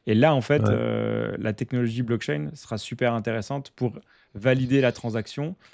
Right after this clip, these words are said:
Speaker 1: beaucoup plus rapide, beaucoup plus, euh, facile, moins d'interaction humaine. Euh,
Speaker 2: Mhm.
Speaker 1: mais ça, c'est m-,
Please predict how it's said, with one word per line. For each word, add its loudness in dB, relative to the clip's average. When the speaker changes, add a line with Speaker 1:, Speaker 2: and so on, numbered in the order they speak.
Speaker 1:
beaucoup -4
plus -2
rapide, -2
beaucoup -10
plus, 0
euh, -2
facile, -4
moins 0
d'interaction 0
humaine. 0
Euh, 0
Speaker 2:
Mhm. 6
Speaker 1:
mais -2
ça, 2
c'est -2
m-, -2